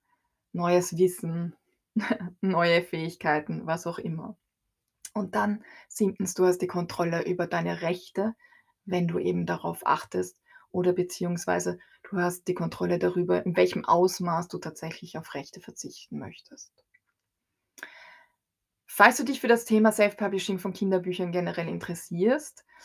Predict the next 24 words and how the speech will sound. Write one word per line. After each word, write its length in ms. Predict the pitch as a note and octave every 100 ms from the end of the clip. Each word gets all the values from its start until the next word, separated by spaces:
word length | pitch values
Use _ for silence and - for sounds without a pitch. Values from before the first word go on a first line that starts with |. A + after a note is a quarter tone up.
| - _
natürlich 460 | F#3+ F#3 G#3+ G#3+ G#3
findest 400 | G3+ F#3 F3+ -
du 280 | F#3 F3 E3+
auf 300 | E3 F3 E3+
dem 200 | F3+ E3
Blog 300 | E3+ F3 -
der 120 | F3
Kinderbuchmanufaktur, 1200 | - E3+ E3 F3 E3+ E3+ E3+ E3+ E3 - E3+ -
auf 180 | A3 -
unserem 300 | F#3+ F#3+ F3+
Instagram-Kanal 1160 | F#3 F3 - E3+ F3 E3+ F#3 E3+ D#3+ D#3 E3 - - - - _ _ _ -
und 260 | F#3+ F#3 -
in 240 | G3 F#3+
unserem 320 | G3+ G#3 G3+
Newsletter 580 | G3+ A#3 D4 F3 E3 E3+
vor 160 | - -
allem 200 | D#3 D#3
auch 160 | E3 -
immer 300 | A3 G#3+ F#3
wieder 300 | F3 F3+ E3+
was 200 | E3+ E3+
zu 140 | -
dem 280 | E3+ E3+ E3
Thema. 420 | - F3 F#3 A3+